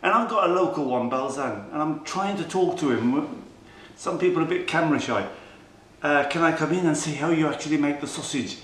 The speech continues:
So that's why I've been holding that video back. This I'm gonna put inside.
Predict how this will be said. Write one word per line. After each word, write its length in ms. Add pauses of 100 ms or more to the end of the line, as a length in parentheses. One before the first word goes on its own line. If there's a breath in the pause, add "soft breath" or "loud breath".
(160 loud breath)
So 160
that's 180
why 180
I've 120
been 100
holding 320
that 180
video 300
back. 240 (480 loud breath)
This 160
I'm 140
gonna 160
put 160
inside. 580